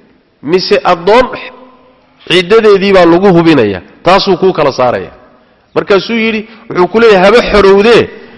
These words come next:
laakiin raximkeeda waxay ku hubinaysaa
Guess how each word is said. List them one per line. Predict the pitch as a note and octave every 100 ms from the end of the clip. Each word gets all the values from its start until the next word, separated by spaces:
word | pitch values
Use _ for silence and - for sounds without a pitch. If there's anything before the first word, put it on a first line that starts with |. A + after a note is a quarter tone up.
| - - -
laakiin | D#3 F3 G3 F#3 E3+
raximkeeda | E3+ A#3+ C4 - G#3+ F#3+
waxay | F#3+ G3+ F#3
ku | F3 A3+
hubinaysaa | G3 F#3+ G3+ E3+ C#3+ E3 F#3